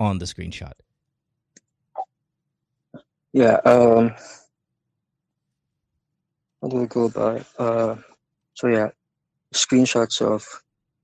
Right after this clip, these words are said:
Speaker 2: her convo with this friend.
Speaker 1: Okay.
Speaker 2: His
Speaker 1: And w-,
Speaker 2: guy friend.
Speaker 1: were they sexual?
Speaker 2: Um, yeah, "I love you," and then one of them.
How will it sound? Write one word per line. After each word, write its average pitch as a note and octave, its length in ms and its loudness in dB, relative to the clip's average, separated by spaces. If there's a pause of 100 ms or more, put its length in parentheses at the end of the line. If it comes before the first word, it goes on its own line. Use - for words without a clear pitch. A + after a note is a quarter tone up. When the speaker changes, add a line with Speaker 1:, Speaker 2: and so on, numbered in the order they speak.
Speaker 2:
her A#2 80 2
convo G#2+ 480 0
with G2+ 320 -4
this - 560 -6 (420)
friend. A2 380 0 (1160)
Speaker 1:
Okay. A#2+ 460 -4
Speaker 2:
His B2+ 160 -2
Speaker 1:
And C3 60 0
w-, - 20 0
Speaker 2:
guy G2+ 160 2
friend. G2+ 220 -6 (200)
Speaker 1:
were C3 140 -4
they A#2+ 80 -2
sexual? F#3 480 -2 (2500)
Speaker 2:
Um, A#2+ 380 -2 (800)
yeah, A#2+ 160 -4
"I A#2 160 -6
love A#2 260 -2
you," A2+ 300 -4 (100)
and G#2+ 140 -4
then G#2 140 -2 (640)
one A2 160 -2
of G2+ 80 -6
them. G#2 320 -4